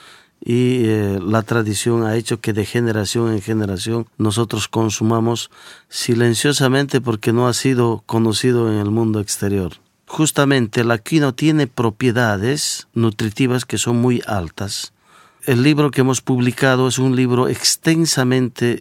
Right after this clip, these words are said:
estudiado por científicos de muchas partes del mundo. Es un libro elaborado inicialmente por proimpa, que es una organización boliviana que ha estudiado la quinoa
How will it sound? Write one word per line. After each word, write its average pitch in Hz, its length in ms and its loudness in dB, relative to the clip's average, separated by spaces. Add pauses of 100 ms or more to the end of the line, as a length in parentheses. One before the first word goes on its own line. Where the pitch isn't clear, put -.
estudiado 110 880 0 (160)
por 107 160 -4
científicos 107 1000 -4 (380)
de 107 180 0
muchas 123 360 0
partes 110 380 -4
del 95 160 -2
mundo. 85 460 -6 (560)
Es - 160 -6
un 117 140 0
libro 113 300 2
elaborado 104 480 0
inicialmente 107 800 -2
por 110 360 -4 (520)
proimpa, 120 640 2
que 117 120 -2
es 104 120 -2
una 107 180 0
organización 101 680 -2
boliviana 110 540 0
que 117 160 -4
ha 117 40 2
estudiado 110 520 0
la 98 140 -2
quinoa 113 460 -2